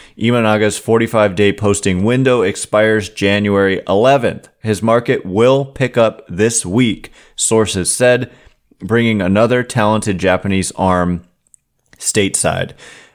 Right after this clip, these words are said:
End quote. And so it's a little bit frustrating <laughs> that we just continue to have these factors that are causing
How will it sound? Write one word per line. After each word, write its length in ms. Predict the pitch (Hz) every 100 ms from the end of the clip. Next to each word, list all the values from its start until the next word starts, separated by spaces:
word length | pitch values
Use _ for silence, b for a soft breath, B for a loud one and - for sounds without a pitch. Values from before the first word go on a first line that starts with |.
| B -
End 360 | 110 107 95 - -
quote. 360 | 101 85 - -
And 160 | 113
so 440 | - 120 104 98 - _ _ _ _ _ _ _ _
it's 180 | 135 139
a 60 | 151
little 160 | 202
bit 180 | 160 147
frustrating 580 | 139 139 139 156 156 151
<laughs> 0 |
that 140 | 147
we 120 | 117
just 260 | 107 127 -
continue 480 | 131 98 113 127 123
to 80 | 110
have 300 | 95 101 95
these 180 | 95
factors 720 | - 98 92 104 127 127 120
that 160 | 110 101
are 100 | 98
causing 800 | - - 98 98 98 104 101